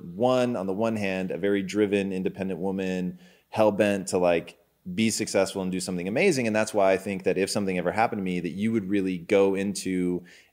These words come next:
advising people and helping, 'cause I know how good you are at doing things on your own and building, and you've got just a lot of incredible wisdom when it comes to that. And then you're also, um, on the flip side,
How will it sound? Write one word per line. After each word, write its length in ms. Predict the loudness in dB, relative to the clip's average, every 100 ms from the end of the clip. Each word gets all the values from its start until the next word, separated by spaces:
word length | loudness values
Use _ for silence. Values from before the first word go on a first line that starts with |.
| -2
advising 560 | 2 6 6 4 -2
people 380 | -4 -6 -2 0
and 100 | 0
helping, 240 | -2 -2
'cause 160 | -4 -2
I 200 | 0 2
know 640 | 2 2 4 6 4 2 -6 _
how 280 | -4 2 2
good 380 | 2 2 2 2
you 200 | 0 4
are 200 | 6 4
at 320 | 2 0 -2 _ -12 -4
doing 320 | -2 0 -2
things 400 | -4 -4 -4 -6
on 160 | -6 -4
your 160 | -2
own 320 | -2 -2 -2 -2
and 160 | -2
building, 480 | 2 2 2 -2 -4
and 180 | -6 -8
you've 200 | -10 0
got 380 | 4 4 2 -4
just 200 | -10 -6
a 80 |
lot 500 | -6 2 4 4 2 -2
of 360 | -4 -6 -14 _ _ _ _ -10 -8
incredible 920 | -10 -10 2 6 6 6 4 4 2 2
wisdom 360 | 2 2 0 -4
when 80 | -4
it 60 |
comes 200 | -2 -2 0
to 60 |
that. 280 | 2 2 0
And 200 | -2 0 2
then 300 | 2 2 0
you're 200 | 2 4
also, 760 | 4 6 4 6 6 2 -2 -10 _ _ -6
um, 460 | -4 -2 -4 -8 -12 -6
on 180 | -2 -2
the 80 | -2
flip 280 | 0 0
side, 520 | 0 0 2 2 0